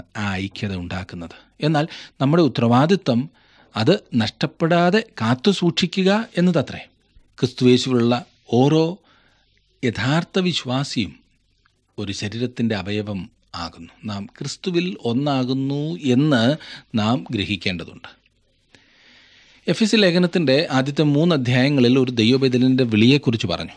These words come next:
തുടർന്നുള്ള മൂന്ന് അധ്യായങ്ങളിൽ വിളിക്ക് യോഗ്യമായി നടക്കണമെന്ന് പറയുന്നു. ആ നടപ്പ് എങ്ങനെയായിരിക്കണമെന്നത്രേ നാം ചിന്തിച്ചുകൊണ്ടിരിക്കുന്നത്.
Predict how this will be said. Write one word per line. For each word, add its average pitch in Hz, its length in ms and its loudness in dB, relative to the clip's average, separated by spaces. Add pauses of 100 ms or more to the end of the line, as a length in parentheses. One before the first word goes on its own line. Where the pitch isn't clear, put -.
(120)
തുടർന്നുള്ള 120 420 4
മൂന്ന് 117 260 6
അധ്യായങ്ങളിൽ 110 540 2
വിളിക്ക് 117 360 2
യോഗ്യമായി 113 500 4 (200)
നടക്കണമെന്ന് 107 580 2
പറയുന്നു. - 340 -8 (100)
ആ 120 140 0
നടപ്പ് 117 460 2 (120)
എങ്ങനെയായിരിക്കണമെന്നത്രേ 107 1200 2 (240)
നാം 131 280 4
ചിന്തിച്ചുകൊണ്ടിരിക്കുന്നത്. 135 840 0